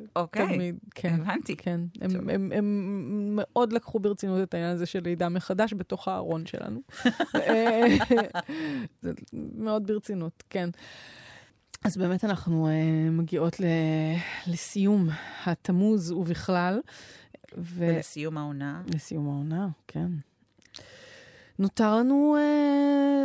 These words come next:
Speaker 2: להבטיח הבטחות, שאני מקווה שנקיים אותן <laughs> בעונה הבאה.
Speaker 1: <laughs>
Speaker 2: לא, היא ממש מעבר לפינה,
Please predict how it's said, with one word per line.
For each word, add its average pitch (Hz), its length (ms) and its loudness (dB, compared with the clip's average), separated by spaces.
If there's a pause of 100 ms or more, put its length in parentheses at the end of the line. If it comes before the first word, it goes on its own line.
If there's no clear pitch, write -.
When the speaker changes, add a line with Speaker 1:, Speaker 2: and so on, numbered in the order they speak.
Speaker 2:
להבטיח 269 500 2
הבטחות, - 680 0 (320)
שאני 165 320 0
מקווה 156 340 0
שנקיים 233 500 -2
אותן - 260 -4 (420)
<laughs> - 440 -2
בעונה 170 360 2
הבאה. 196 300 0 (640)
Speaker 1:
<laughs> - 580 -20
Speaker 2:
לא, 370 60 2
היא 190 160 2
ממש 185 380 2
מעבר 180 320 2
לפינה, 170 440 -2